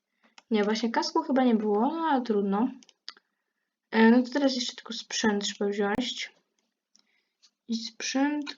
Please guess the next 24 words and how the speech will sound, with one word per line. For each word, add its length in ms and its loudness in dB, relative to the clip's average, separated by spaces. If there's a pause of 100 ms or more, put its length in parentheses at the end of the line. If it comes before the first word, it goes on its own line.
który, 760 0 (140)
który 280 0
gdzieś 260 0
mi 220 6
<laughs> 80 4
chyba 240 4
się 180 0
zgubił, 560 2
ale 120 2
muszę 280 -4
go 100 -6
poszukać. 500 -16 (1000)
Więc 200 6
tak, 120 -2 (180)
e, 300 6
to 120 2
jest 160 2
na 80 6
pewno... 520 4 (800)
To 160 10
jest 220 6
to 80 0
ołowie, 540 2
okej. 520 2